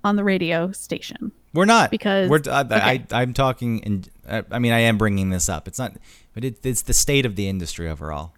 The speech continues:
Speaker 2: And at some point, I
Speaker 1: Yes.
Speaker 2: wanna do a whole show on radio, and I will shit on radio.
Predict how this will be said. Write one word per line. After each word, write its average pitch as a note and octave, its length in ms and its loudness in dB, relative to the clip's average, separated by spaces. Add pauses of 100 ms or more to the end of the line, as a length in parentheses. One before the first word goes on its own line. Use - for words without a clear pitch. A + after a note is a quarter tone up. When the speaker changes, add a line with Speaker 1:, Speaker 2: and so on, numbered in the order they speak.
Speaker 2:
And F#2 200 -8
at F#2 120 -6
some - 140 -2
point, G#3 160 4
I F2 40 -2
Speaker 1:
Yes. F2 60 -2
Speaker 2:
wanna F2 160 -4
do E2+ 160 -6
a D#2+ 40 -6
whole E2 180 -8
show E2+ 240 -6
on D#2+ 160 -8
radio, E2 340 -8 (320)
and G2 80 -6
I G2 80 2
will A#2 160 -2
shit D2+ 220 -8
on D#2+ 160 -8
radio. D#2+ 320 -12